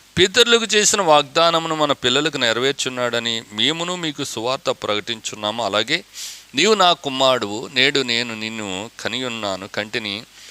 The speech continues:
అనే రెండవ కీర్తనలో కూడా వ్రాయబడింది. మరియు ఇక, ఆ, కుళ్ళు పట్టకుండా ఆయన మృతుల్లో నుండి లేపుటను బట్టి దావీదుకు అనుగ్రహింపబడిన పవిత్రమైన వరములను మీకు అనుగ్రహించునని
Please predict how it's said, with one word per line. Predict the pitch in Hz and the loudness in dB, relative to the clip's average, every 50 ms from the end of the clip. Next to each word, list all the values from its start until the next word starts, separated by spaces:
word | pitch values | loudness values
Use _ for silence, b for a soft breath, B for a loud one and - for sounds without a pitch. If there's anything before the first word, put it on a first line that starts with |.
| B B B B B | B B B B B
అనే | 160 202 208 | 2 4 4
రెండవ | 165 143 139 165 196 202 185 | 4 4 4 4 4 4 4
కీర్తనలో | 160 180 185 175 - - 185 180 180 | 2 2 0 0 0 -2 -2 -2 0
కూడా | 175 185 175 170 | 0 2 4 6
వ్రాయబడింది. | 143 131 127 127 127 120 123 120 113 104 113 135 - | 6 6 6 4 4 0 -4 -6 -4 -4 -6 -6 -4
మరియు | - 127 151 170 202 202 196 185 | -2 2 2 2 4 2 2 2
ఇక, | 180 165 - 165 151 135 127 131 147 - - B B B B B B B B B - | 0 2 4 4 6 6 6 6 4 0 -6 B B B B B B B B B 0
ఆ, | - 127 131 127 127 127 131 131 - _ - | 2 4 4 6 6 4 2 0 -4 _ -4
కుళ్ళు | - 180 214 233 | 0 2 2 4
పట్టకుండా | 233 220 220 208 190 196 196 196 196 196 190 | 4 4 4 4 2 0 0 2 2 4 4
ఆయన | 185 180 | 4 2
మృతుల్లో | 160 143 127 131 147 - 180 185 185 180 | 0 0 -2 -4 -4 -2 -2 0 0 0
నుండి | 180 175 175 170 | 0 0 0 2
లేపుటను | 151 131 139 156 156 165 - 170 156 147 | 4 4 4 4 2 -2 -6 -6 -4 -2
బట్టి | 139 135 127 - 156 | -2 -2 -2 -2 -4
దావీదుకు | 143 110 113 123 139 147 156 156 151 151 - 147 | 0 2 4 4 4 2 0 -4 -4 -2 -2 -2
అనుగ్రహింపబడిన | 139 139 123 131 131 131 127 120 127 123 120 | -2 -2 -2 -4 -4 -4 -4 -4 -4 -4 -4
పవిత్రమైన | - - 110 117 131 135 - - 139 139 139 135 127 | -4 -4 -4 -4 -4 -6 -6 -6 -6 -4 -4 -4 -4
వరములను | 110 104 104 107 120 135 139 139 135 127 | -2 0 0 0 0 -2 -4 -8 -8 -6
మీకు | 123 120 113 - 113 | -6 -6 -6 -6 -6
అనుగ్రహించునని | 101 110 107 117 113 120 117 - 117 110 110 107 107 110 117 | -6 -6 -8 -10 -10 -10 -10 -10 -8 -8 -6 -6 -6 -8 -8